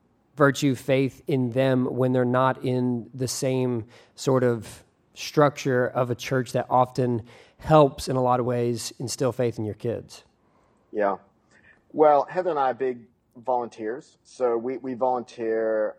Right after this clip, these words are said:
Speaker 2: um, at a number of area, um, homeless shelters. Um, I volunteer a lot in L A, um, uh, at homeless shelters down there. We'll take our kids with us as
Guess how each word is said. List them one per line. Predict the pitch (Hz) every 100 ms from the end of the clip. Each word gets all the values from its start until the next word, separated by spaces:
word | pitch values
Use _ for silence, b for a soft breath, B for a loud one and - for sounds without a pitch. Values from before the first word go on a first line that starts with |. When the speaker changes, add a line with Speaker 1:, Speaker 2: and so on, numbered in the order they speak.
| -
Speaker 2:
um, | 107 104 104 104 104 -
at | 110
a | 107
number | 110 113
of | 107
area, | 117 110 104 101 98 90 _ _ _ 101
um, | 101 101 101
homeless | 95 135 127 123
shelters. | - 127 117 117 110 101 - b b b b
Um, | 110 107 104 104 101 101 - -
I | 120
volunteer | 127 127 120 - 120
a | 113
lot | 113 113 -
in | 117 107
L | 104 107
A, | 113 117 117 113 120 -
um, | 104 101 101 101 98 98 98 - -
uh, | 95 87 87 87 -
at | 104 -
homeless | 123 120 104
shelters | 120 107 104
down | 113 104 104
there. | 113 113 107 - b b
We'll | 135 135
take | 139 120
our | 104
kids | - 131 123
with | 127
us | 123 120 -
as | 117